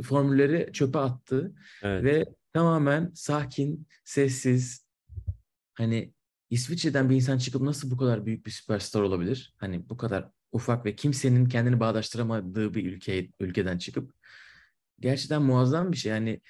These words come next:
Speaker 1: hiç kimse gidip diyor mu, "Aa, evet, onlar da işte İspanyollar, Latin, Akdeniz falan filan diyorsunuz ya da ne bileyim,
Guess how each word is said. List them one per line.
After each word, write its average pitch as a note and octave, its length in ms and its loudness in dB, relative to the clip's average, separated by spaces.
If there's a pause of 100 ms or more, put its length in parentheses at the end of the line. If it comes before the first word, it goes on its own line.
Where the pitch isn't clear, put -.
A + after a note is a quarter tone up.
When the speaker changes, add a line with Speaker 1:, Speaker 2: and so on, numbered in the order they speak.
(340)
Speaker 1:
hiç - 260 -6
kimse D#3+ 240 0
gidip B2+ 280 2
diyor C#3 160 2
mu, C3 200 2
"Aa, A#2+ 180 0
evet, A2+ 340 -4
onlar A#2+ 360 0
da A#2 260 -2
işte - 300 -6
İspanyollar, G#2+ 480 -4
Latin, G#2 540 -4
Akdeniz G#2 500 -4
falan G2 240 -4
filan G2 220 -4
diyorsunuz F#2+ 440 -6
ya G2+ 160 -2
da G2+ 100 0
ne G2 160 -4
bileyim, F#2 260 -6